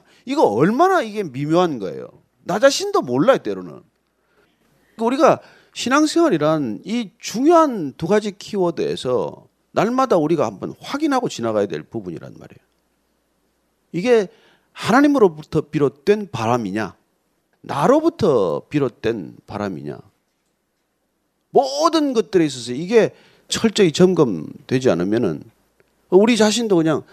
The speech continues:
순식간에 타락하고 말고 변질되는 것이죠.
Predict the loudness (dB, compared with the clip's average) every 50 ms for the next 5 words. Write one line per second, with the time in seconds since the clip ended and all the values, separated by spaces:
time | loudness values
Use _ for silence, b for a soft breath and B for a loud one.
0 | b b b b -12 2 6 6 6 6 4 0 0 -2 -2 -2 -2 -4 -4 -6
1 | -10 -12 -16 -20 _ -20 _ _ _ _ _ _ _ _ -4 0 0 0 0 0
2 | 0 0 2 2 2 2 2 0 0 -2 -2 -4 -4 -4 -6 -4 0 2 2 4
3 | 4 2 0 0 0 0 0 0 0 -2 -4 -6 -8 -12 -16 -20